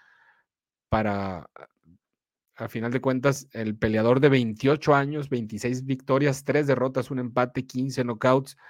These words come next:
Daniel El Cejitas Valladares. La va a tener complicada, mi querido Cejitas,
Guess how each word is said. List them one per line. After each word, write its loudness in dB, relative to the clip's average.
Daniel 0
El -6
Cejitas -4
Valladares. -2
La -10
va -6
a -10
tener -2
complicada, 4
mi -10
querido 2
Cejitas, 0